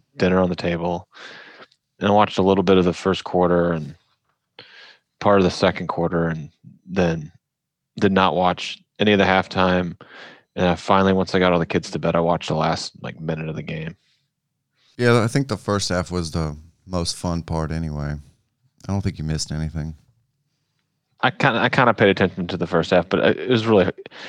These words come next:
Speaker 1: really kinda hard to
Speaker 2: <laughs>
Speaker 1: parent three kids and pay attention to a football game. So I had low expectations, and they were met.
Speaker 2: <laughs>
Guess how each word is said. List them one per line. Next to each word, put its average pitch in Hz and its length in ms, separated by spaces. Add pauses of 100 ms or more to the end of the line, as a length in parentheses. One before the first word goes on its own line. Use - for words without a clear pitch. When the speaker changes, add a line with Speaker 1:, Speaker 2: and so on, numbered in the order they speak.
(360)
Speaker 1:
really 139 340 (520)
kinda 104 240
hard 95 240
to 85 300 (560)
Speaker 2:
<laughs> - 220
Speaker 1:
parent 104 380
three 98 200
kids 90 520
and 90 460
pay 95 120
attention 85 280
to - 60
a 87 40
football 87 300
game. 87 320 (840)
So 80 320 (540)
I 123 100
had 117 180
low 95 180
expectations, 85 960 (1300)
and 95 100
they 95 80
were 87 120
met. 82 280 (760)
Speaker 2:
<laughs> 131 80